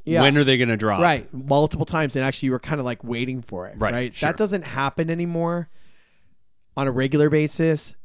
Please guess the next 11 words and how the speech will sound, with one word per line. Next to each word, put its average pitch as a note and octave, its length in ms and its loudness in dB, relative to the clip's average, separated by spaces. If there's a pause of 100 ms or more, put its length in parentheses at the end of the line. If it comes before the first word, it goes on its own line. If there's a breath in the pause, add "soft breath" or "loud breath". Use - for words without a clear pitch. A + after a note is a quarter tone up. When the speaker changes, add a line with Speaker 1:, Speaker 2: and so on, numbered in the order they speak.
(140)
Speaker 1:
But D3 300 2 (380)
Speaker 2:
if C#3+ 200 0
you E3 80 4
see G3+ 240 2
sort F3+ 200 0
of B2+ 100 0
these A#2+ 280 0 (140)
pre-planned C3 580 0
fights, G#2+ 480 -4
it's B2 140 -8
because B2 580 0